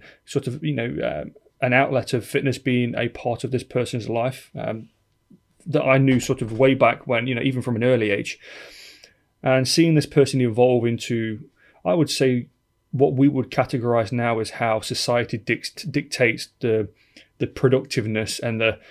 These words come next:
the prospects of being successful. Now, the thing is, is that very little guidance. It was all a case of trial and error, watching this person grow into somebody that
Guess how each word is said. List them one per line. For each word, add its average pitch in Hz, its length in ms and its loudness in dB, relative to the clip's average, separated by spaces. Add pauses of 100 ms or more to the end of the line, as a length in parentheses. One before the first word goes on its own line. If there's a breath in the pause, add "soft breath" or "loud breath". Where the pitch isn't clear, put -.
(200 soft breath)
the - 100 -2
prospects - 580 0
of 98 280 -8
being 123 480 6
successful. - 840 -4 (500 loud breath)
Now, 120 400 2 (760)
the 151 100 4
thing 151 260 8
is, 131 180 6
is 113 140 -2
that 120 340 0 (560)
very 143 280 6
little 156 200 4
guidance. 117 800 0
It 147 120 -2
was 131 140 -2
all 135 320 4
a 123 60 0
case 123 340 -2
of 113 240 -6
trial 117 300 2
and 110 100 -2
error, 104 300 -2 (720)
watching 139 280 2
this 120 100 -2
person 120 440 0
grow 120 260 2
into 120 200 -2
somebody 113 440 -4
that 113 440 -4